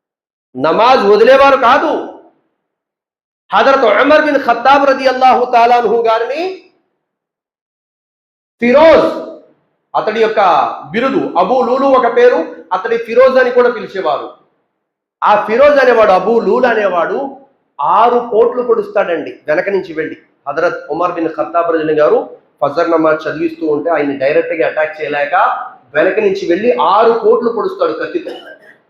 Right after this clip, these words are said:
ఈ లోపు వేరే సహబాలు వస్తారు, గబగబా అతన్ని పట్టుకుంటారు. వారు అన్ని గాయాలైపోయినా నమాజ్ వల్ల వదిలిన ఆధారాలు ఎక్కడ మీకు కనబడవు. హజరత్ ఉమర్ బిన్ ఖత్తాబ్ రదియల్లాహు అన్హు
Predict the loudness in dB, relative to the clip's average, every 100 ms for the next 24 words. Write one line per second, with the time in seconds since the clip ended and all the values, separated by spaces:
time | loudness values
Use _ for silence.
0 | _ _ 0 2 2 2 2 0 -2 0
1 | 0 0 0 0 0 -2 -2 -2 -2 -2
2 | -4 -6 -10 -12 -14 -12 -14 -18 _ _
3 | _ _ _ _ _ _ _ _ _ _
4 | _ _ _ 0 4 4 4 4 2 0
5 | 0 2 4 4 4 4 4 2 2 2
6 | 2 2 0 -2 -14 _ _ _ _ _
7 | _ _ _ -2 2 4 6 6 4 4
8 | 4 2 2 0 2 2 2 2 2 0
9 | 0 -4 -4 -8 -8 -8 -12 -18 _ _
10 | _ _ _ _ _ -2 0 0 0 0
11 | 0 -4 -4 -4 -4 -6 -8 -10 -12 -20